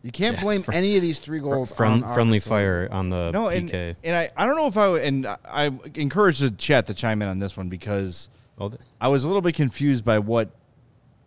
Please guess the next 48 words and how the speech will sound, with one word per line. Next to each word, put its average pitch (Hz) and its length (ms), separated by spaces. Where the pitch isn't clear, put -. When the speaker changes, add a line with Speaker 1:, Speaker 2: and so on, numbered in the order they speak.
Speaker 3:
Darren 151 260
Pang 127 220
was 113 140
saying. 87 500
He 160 120
was 170 120
saying, 175 160
like, 120 200
"That 151 200
can't 151 280
go 135 220
in. 135 180
That's 135 200
a 139 60
shot 135 300
behind 123 260
the 123 40
goal 117 220
line." 110 300
Was, 120 240
I 147 100
don't 269 100
know 262 80
if 185 60
he 175 80
was 139 140
mad 135 300
at, 104 160
at, 98 160
at 107 100
Soderblom 220 640
for 202 100
letting 151 280
it 117 120
in 240 320
or 147 100
if 143 60
he 165 60
was 147 120
mad 156 200
at 156 80
the 180 60
Hawks 151 340
for 131 120
not 127 180
defending 143 420
it 185 120
better. 180 400